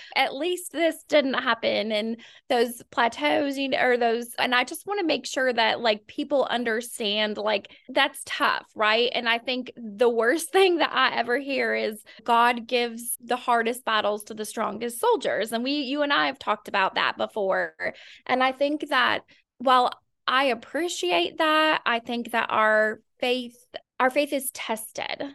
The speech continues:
And I think that one of my favorite verses in the Bible talks about perseverance, and it talks about that perseverance produces character, and in that character produces hope.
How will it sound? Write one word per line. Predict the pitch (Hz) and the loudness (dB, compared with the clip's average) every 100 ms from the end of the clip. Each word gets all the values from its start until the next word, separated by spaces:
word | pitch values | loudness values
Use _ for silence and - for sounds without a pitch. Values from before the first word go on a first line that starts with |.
| _ _ _ | _ _ _
And | - 247 | -2 2
I | 233 254 | 2 2
think | 254 269 269 - 240 | 0 -2 -2 -6 -2
that | 233 220 - | 2 2 0
one | 240 254 | -2 -2
of | 262 | 0
my | 247 233 | -2 -4
favorite | 233 220 220 - | -6 -4 -4 -4
verses | 208 214 220 220 | -4 -4 -8 -8
in | 220 | -6
the | 208 | -4
Bible | 202 196 196 202 | -4 -2 -2 -2
talks | - 208 - - | -2 -4 -4 -10
about | 214 - | -4 -4
perseverance, | - 214 202 196 196 190 185 95 - - - | -4 -10 -8 -6 -6 -6 -6 -6 -4 -4 -4
and | - 214 | -2 0
it | 202 | -2
talks | - 254 247 - | 2 2 0 -4
about | 240 220 208 202 - | -4 0 2 2 0
that | 208 190 185 - - - _ | 0 2 2 0 -12 -20 _
perseverance | - 285 285 285 262 254 240 - | 4 4 4 4 6 4 0 -2
produces | 233 220 220 208 196 | -2 -2 -4 -6 -8
character, | - - 196 147 190 - - - - 285 - - - _ | -8 -2 4 6 4 0 -4 -2 -2 -4 -8 -20 -20 _
and | 233 226 | 0 2
in | 233 240 | 2 4
that | 220 214 - - | 4 2 0 -8
character | - 233 226 220 220 | -4 2 2 2 -4
produces | 202 214 196 196 - - - | -4 -4 -2 -2 -4 -6 -6
hope. | - - - - | -4 -2 -2 -4